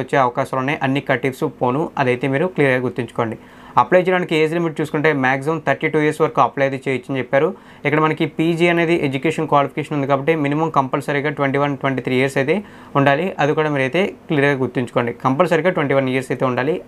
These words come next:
అది గుర్తుంచుకోండి. ఫ్రెండ్స్, మనకి ప్రజెంట్ చూసుకున్నట్లయితే గవర్నమెంట్ సెక్టార్ నుంచి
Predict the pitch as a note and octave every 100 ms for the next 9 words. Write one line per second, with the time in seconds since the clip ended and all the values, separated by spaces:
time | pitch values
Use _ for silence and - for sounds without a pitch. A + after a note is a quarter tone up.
0 | D3+ D3 B2+ C3+ A#2+ B2+ A#2 - - -
1 | - - - E3 E3+ E3+ C#3+ D#3 D3 -
2 | B2+ D3+ F3 D#3+ D3+ C#3+ B2+ A#2+ C#3 B2
3 | A2+ B2+ D3 F3 E3 D3 D3 C3+ C3+ D3